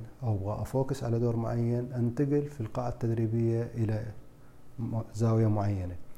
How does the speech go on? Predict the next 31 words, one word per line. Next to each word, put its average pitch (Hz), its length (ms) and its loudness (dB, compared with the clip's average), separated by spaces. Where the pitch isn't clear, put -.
فلو 117 480 6
قسمت 151 540 2
انا 113 100 4
في 120 160 0
فكري 120 340 2
القاعة 113 440 2
الى 113 220 0
اربعة 123 440 2
اقسام، 113 500 -2
فكل - 460 2
مرة 127 380 4
انا 113 160 0
ابغى 110 180 0
اتكلم 113 360 0
عن 117 100 0
المحور 131 340 -2
الاول 147 400 0
اتوجه 127 520 0
الى 117 260 0
جهة 113 240 0
معينة، 101 480 0
كل 123 80 6
مرة 123 300 6
ابغى 110 180 2
اتوجه 110 400 2
للمحور 113 320 2
الثاني 123 440 2
اروح 107 240 0
في - 140 -6
الجهة 101 200 0
الثانية 117 560 0